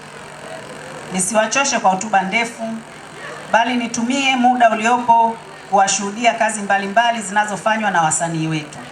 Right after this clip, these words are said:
Nimalizie kwa kuwashukuru tena kwa kunikaribisha.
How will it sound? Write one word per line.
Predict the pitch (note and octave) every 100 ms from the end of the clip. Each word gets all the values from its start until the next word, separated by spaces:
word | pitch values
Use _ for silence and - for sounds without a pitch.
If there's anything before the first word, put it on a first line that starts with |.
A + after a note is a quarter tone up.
| - - - - - - - - - - - - - - - - -
Nimalizie | F#3+ A3+ A#3 A#3+ C#4 C#4+
kwa | B3+ B3
kuwashukuru | A#3+ A#3 - C4+ C#4
tena | - C#4 C#4+ C#4+ C#4+ - - - - - - - -
kwa | G3
kunikaribisha. | G3 G#3 G#3 G3+ - - C4 D4+ C#4